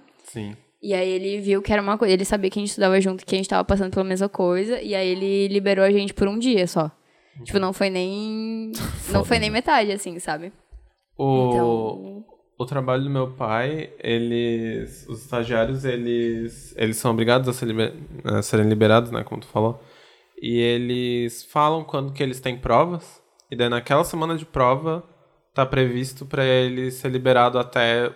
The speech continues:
Speaker 1: o dia. Tipo, ah, de segunda-feira até o dia que é a prova,
Speaker 2: Sim.
Speaker 1: tu tá liberado do teu estágio. E, tipo, realmente eles cumprem isso e é bem
Speaker 2: Ah.
Speaker 1: legal. É bem, é, assim, né, a gente tem uma experiência de estágio muito diferente também de outros cursos, né?
Speaker 2: Uhum.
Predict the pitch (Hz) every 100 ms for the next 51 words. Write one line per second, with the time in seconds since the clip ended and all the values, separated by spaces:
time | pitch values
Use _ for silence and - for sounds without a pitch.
0 | - 120 120 117 104 98 - 113 117 113
1 | 101 - _ _ _ 131 120 131 120 151
2 | 151 160 151 151 151 151 143 147 143 143
3 | 135 131 131 147 147 147 - 190 180 131
4 | 131 131 127 123 127 123 123 127 127 123
5 | 113 110 110 - - 117 123 131 120 120
6 | 117 113 123 117 120 117 110 - 190 190
7 | 185 175 123 98 - _ - 120 120 120
8 | 143 151 156 156 151 - _ _ _ -
9 | 120 120 110 131 165 135 117 110 107 104
10 | - _ _ _ - 113 117 - 127 127
11 | 131 131 117 127 131 123 127 117 120 120
12 | 117 - 131 120 113 - 117 113 - 117
13 | 110 110 - - 123 123 - 104 - _
14 | - 226 202